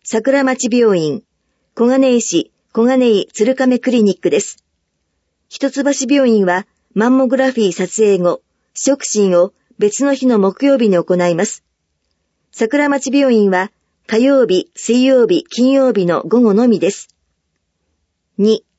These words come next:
健康センター、検診者。令和三年一月七日木曜日と八日金曜日。定員はそれぞれ二十五人。いずれも費用は千円です。生活保護受給者は、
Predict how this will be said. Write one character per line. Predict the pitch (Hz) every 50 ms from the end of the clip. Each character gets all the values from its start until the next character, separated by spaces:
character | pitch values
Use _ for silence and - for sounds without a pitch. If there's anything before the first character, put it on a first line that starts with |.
| _
健 | - 254 277 277 254
康 | 277 277 269 254
セ | - 262 254
ン | 233
タ | 214 - 180 165 160 143 - -
ー、 | _ -
検 | - 240 247
診 | 220 208 240 220 196
者。 | 175 - 160 - - _ _ _ _ _ _ _ _ _ _ _ _ _ _ -
令 | 208 269 294 302 262
和 | 240 233
三 | 233 - 233 226 220 208
年 | 208 196 196 180 - _ -
一 | - 202 - 262
月 | 269 269 262 -
七 | 233 247 240 240
日 | 226 233 226
木 | 214 214 208 - 262
曜 | 262 254 247 226
日 | 202 185 -
と | - 180 165 - - _ -
八 | 165 208 240 240
日 | - 247 220
金 | - 208 214 214 208
曜 | 214 208 190 175
日。 | 151 - - _ _ _ _ _ _ _ _ _ _ _ _ -
定 | 240 247
員 | 262 262 262 262 247
は | 226 233 233
そ | - 247
れ | 240 262 247
ぞ | 220 226
れ | 196 170 -
二 | - 208 240 262 202
十 | 220 214 185
五 | 170 185 180
人。 | 180 185 160 110 - _ _ _ _ _ _ _ _ _ _ _ _ _ _ _ _ _ _ _ _ _ _
い | - 226
ず | 214 277
れ | 285 294
も | 285 285
費 | 269 - 285 294
用 | 277 254 214
は | 196 202
千 | - - 247 240 220
円 | 202 185 170
で | 180
す。 | 220 - - - _ _ _ _ _ _ _ _ _ _ _ _ _ _ _
生 | - - - 277 277
活 | 294 285 - -
保 | 233 262 262
護 | 226 196
受 | 175 160 208 208
給 | - 269 262 247
者 | - 220 202
は、 | 185 185 202 -